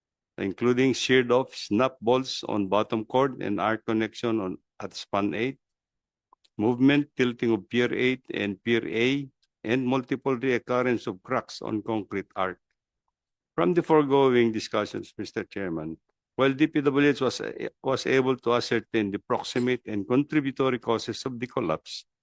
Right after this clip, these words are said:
the department is, is still unable to determine with certainty at this time which of the decisions relative to the design and construction methods actually led to the disaster.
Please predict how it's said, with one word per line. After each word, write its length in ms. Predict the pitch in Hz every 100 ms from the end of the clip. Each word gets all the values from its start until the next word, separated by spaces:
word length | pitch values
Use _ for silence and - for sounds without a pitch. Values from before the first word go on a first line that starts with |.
| _ _ _ _ _ _
the 120 | 131
department 680 | 151 160 165 151 156 165 156
is, 260 | 127 - - -
is 120 | 131
still 260 | - 170
unable 460 | 151 147 135 143 131
to 120 | 127
determine 560 | 123 120 135 117 117 110
with 200 | 113 107
certainty 840 | - 170 180 175 139 120 - 82 - _ _ _ _ _ _
at 100 | 135 -
this 200 | 135 -
time 460 | - 135 98 82 - _ _ _ _ -
which 260 | 139 147
of 180 | 143 127
the 80 | 120
decisions 720 | 117 113 127 123 - 127 110
relative 480 | 117 117 123 117 107
to 100 | -
the 120 | 110 107
design 680 | 95 - 131 143 151 143 127
and 320 | 117 151 147
construction 600 | 143 120 - 127 - 120
methods 400 | 120 120 117 104
actually 380 | 117 - 113 110
led 320 | 104 110 101
to 80 | -
the 140 | 104
disaster. 680 | 104 104 - 143 - 95 85